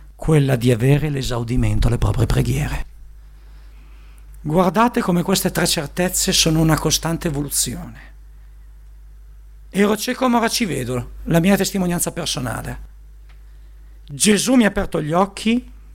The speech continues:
si sa che Dio Padre non esaudisce i peccatori. Cosa è venuto a fare Gesù?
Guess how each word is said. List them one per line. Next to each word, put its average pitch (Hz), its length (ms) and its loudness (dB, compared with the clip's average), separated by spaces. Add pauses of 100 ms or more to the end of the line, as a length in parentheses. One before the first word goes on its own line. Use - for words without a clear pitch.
(640)
si - 360 0
sa 240 280 0
che 160 240 -4
Dio 254 580 2
Padre 131 460 -4
non 190 100 0
esaudisce 147 520 -2
i - 180 -4
peccatori. 123 600 -2 (460)
Cosa 160 220 0
è - 20 4
venuto 185 320 4
a 175 40 6
fare 190 220 -2
Gesù? 185 380 -2